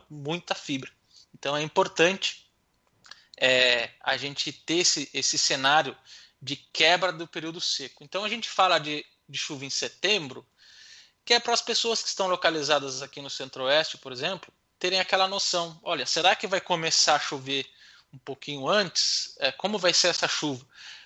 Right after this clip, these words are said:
Porque dependendo, o setembro ele pode ser, iniciar a ter uma chuvinha um pouquinho mais volumosa,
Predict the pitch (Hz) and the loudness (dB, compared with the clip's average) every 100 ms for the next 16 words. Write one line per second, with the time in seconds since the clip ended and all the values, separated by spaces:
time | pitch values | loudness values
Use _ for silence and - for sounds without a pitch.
0 | _ - 262 277 226 185 226 269 165 160 | _ 2 4 6 4 6 4 4 0 0
1 | 190 - 214 220 226 233 247 233 240 208 | 0 4 2 2 -6 -4 -2 0 0 -2
2 | 196 190 - 208 233 233 202 175 156 147 | -2 0 2 4 4 6 6 4 0 -4
3 | - 180 175 170 151 170 156 - 143 147 | -4 -4 -4 -6 -4 0 0 -2 -8 -18
4 | 147 139 139 - 147 - 170 143 135 127 | -16 -14 -6 -2 -2 -4 -4 0 0 0
5 | 135 131 151 208 127 | -6 0 4 4 4